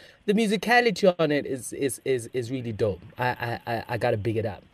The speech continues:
Now, here's a record that's really doing well. Angna Stress, teaming up with Costa Titch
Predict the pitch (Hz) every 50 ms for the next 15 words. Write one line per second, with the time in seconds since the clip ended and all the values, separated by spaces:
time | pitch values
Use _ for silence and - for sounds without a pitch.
0 | - - - - - - - 185 190 190 185 285 339 311 311 247 214 247 262 262
1 | - 208 180 170 - - 180 180 - 180 196 202 175 175 160 139 170 165 156 151
2 | 143 135 131 127 135 131 127 147 190 220 _ _ _ _ - - - - 151 165
3 | 175 175 156 147 - - 175 165 160 147 139 - - - - 180 165 165 160 156
4 | - - 151 - - 156 160 - - 156 - - - - 156 147 143 - -